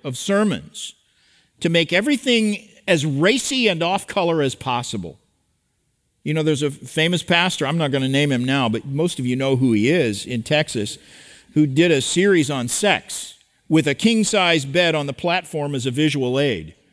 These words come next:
And when he had to, felt like he had to top that, he moved the bed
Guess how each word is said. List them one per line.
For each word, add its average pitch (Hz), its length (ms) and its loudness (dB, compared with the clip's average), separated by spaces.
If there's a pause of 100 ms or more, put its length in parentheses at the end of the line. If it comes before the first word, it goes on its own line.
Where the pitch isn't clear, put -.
(1160)
And 156 180 2
when 180 140 2
he 170 80 0
had 185 220 0
to, 151 100 -2
felt - 400 -2
like 175 120 2
he 170 60 2
had 180 160 2
to 151 80 -6
top 165 360 -2
that, 180 340 2 (800)
he 175 180 0
moved 175 340 0
the 160 80 -2
bed 156 560 0